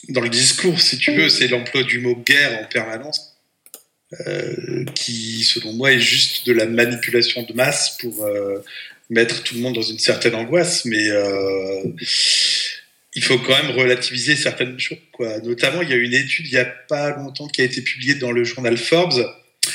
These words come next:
euh, qui disait que là, actuellement en Chine, il se pourrait que le coronavirus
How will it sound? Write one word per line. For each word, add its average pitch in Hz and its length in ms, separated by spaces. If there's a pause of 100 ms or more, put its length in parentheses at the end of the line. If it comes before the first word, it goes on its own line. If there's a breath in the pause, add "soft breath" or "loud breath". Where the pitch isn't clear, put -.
(320 loud breath)
euh, 107 340
qui 131 160
disait 131 360
que 147 120
là, 139 280 (100)
actuellement 139 540
en 127 60
Chine, 156 560 (140)
il 131 100
se - 160
pourrait 147 480
que - 140
le 123 160
coronavirus 143 880